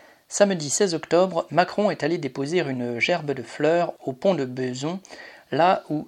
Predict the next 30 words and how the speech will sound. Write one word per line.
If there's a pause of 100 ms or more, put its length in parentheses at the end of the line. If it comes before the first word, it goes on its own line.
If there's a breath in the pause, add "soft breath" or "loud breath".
(100)
un
nombre
encore
inconnu
d'Algériens
avait
été
jetés
à
la
Seine
par
la
police
lors
de
la
répression
de
la
manifestation
du
dix-sept
octobre
mille
neuf
cent
soixante
et
un.